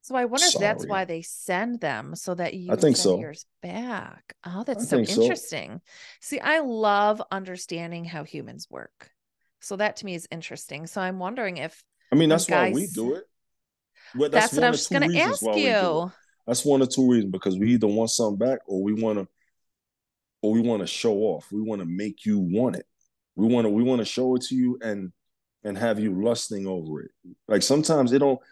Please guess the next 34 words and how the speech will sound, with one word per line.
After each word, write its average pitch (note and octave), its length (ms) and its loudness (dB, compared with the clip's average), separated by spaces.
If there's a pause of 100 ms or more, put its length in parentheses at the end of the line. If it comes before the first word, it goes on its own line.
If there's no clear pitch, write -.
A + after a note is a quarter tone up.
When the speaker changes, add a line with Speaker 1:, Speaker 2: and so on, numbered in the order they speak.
(160)
Speaker 2:
we B2 100 4
don't C#3 160 4
even A#2+ 240 2
do C3 240 4
it - 80 -4 (220)
to, A#2 340 0
uh, F#2 420 0 (520)
to A#2 140 0
get C#3+ 180 2
a A#2+ 40 2
picture - 380 -8
back. D#2+ 340 -8
We G#2 160 2
do A#2 220 6
it F#2 60 2
because F2+ 300 0
we G2 140 2
know, G2 400 4 (500)
the G2+ 120 0
confident A#2+ 640 0
men G2 240 -2
know G#2 200 -2
she's A#2 300 0
gonna, G#2+ 300 -2 (1040)
but A#3 160 0
this D#3 200 0
is D#3 60 -6
not C3 220 -4
the B2+ 140 0
unsolicited G2+ 840 -6 (480)
picture. F#2 300 -6
This A2+ 200 0
is G2 180 0
me G#2+ 360 0